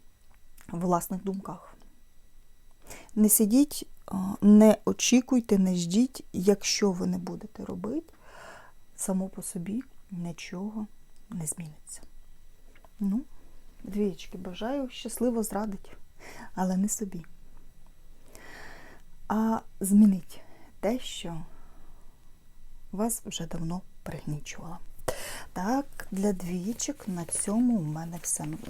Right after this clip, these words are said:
Я не можу, все, все рівно мене не залишає, чому саме зрада. Ну, чому картою зради? З одного боку, воно зрозуміло,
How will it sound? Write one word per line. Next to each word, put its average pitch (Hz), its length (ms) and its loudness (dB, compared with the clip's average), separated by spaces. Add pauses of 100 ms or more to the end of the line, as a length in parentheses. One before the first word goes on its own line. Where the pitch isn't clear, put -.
(260)
Я 208 120 4
не 208 100 4
можу, 175 200 -2 (220)
все, - 340 -2 (100)
все - 160 2
рівно 240 300 8
мене 190 240 0
не 196 120 2
залишає, 208 520 2
чому 202 300 0
саме 196 300 -2
зрада. 196 400 -8 (960)
Ну, 214 140 2
чому 240 320 4
картою 220 520 -4
зради? 185 400 -10 (1120)
З 180 80 -2
одного 247 240 8
боку, 247 280 4
воно 220 180 4
зрозуміло, 202 600 0